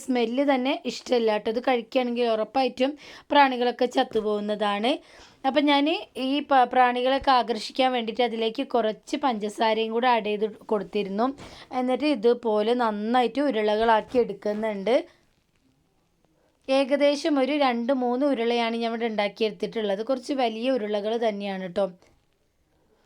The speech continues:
ഇനി നമുക്ക് സ്ഥിരമായിട്ട് പാറ്റ വരുന്ന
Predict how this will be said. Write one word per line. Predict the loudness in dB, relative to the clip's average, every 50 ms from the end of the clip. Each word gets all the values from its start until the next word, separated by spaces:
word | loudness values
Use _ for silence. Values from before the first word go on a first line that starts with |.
| _ _ _ _ -2 0
ഇനി | 0 2 2
നമുക്ക് | 2 2 0 0 -2 -4 -2
സ്ഥിരമായിട്ട് | 0 0 0 2 2 2 2 2 2 2 2 0 0 -2 -2 -4 -2 -2 0 0 -2 -4 -10 -20 -20 -20 _ 2 4
പാറ്റ | 6 6 4 4 2 0 2
വരുന്ന | 2 2 2 0 -2